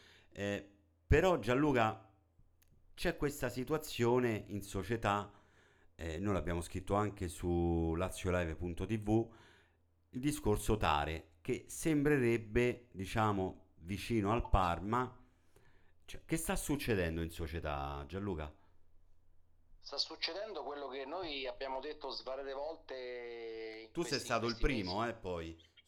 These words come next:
Speaker 1: su, per quanto riguarda
Speaker 2: Io
Speaker 1: Tare.
Speaker 2: sempre, ho sempre sostenuto che sarebbe successo qualcosa proprio durante il calciomercato.
Speaker 1: Sì.
Speaker 2: Siamo stati i primi, siamo stati i primi a fare il nome di, di Fabiani in tempi non sospetti, c'era ancora il campionato e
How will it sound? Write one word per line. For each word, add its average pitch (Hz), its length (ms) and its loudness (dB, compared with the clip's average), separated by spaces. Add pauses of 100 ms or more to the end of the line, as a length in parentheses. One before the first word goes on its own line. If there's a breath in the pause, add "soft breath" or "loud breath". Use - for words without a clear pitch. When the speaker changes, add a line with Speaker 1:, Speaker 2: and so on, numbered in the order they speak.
Speaker 1:
su, 92 160 -10
per 90 140 -12
quanto 92 280 -10
riguarda 90 360 -6
Speaker 2:
Io - 40 -6
Speaker 1:
Tare. 107 300 -4 (600)
Speaker 2:
sempre, 143 560 0
ho 127 100 -4
sempre 151 320 -2
sostenuto 139 640 -4
che 123 100 -6
sarebbe 127 340 -6
successo 120 460 -10
qualcosa 120 460 -8
proprio 117 240 -10
durante 117 260 -14
il 107 80 -16
calciomercato. 107 840 -6
Speaker 1:
Sì. - 420 -10 (200)
Speaker 2:
Siamo 131 140 -8
stati 131 260 -6
i 127 80 -10
primi, 120 500 -12
siamo 120 200 -16
stati 120 180 -12
i 120 80 -14
primi 123 480 -10
a 123 100 -10
fare 123 280 -6
il 120 100 -12
nome 120 220 -14
di, 113 180 -14
di 113 100 -14
Fabiani 139 600 -6
in - 140 -20
tempi - 260 -12
non 113 160 -20
sospetti, - 680 -12
c'era - 220 -12
ancora 110 260 -14
il - 80 -18
campionato 110 720 -10
e - 80 -20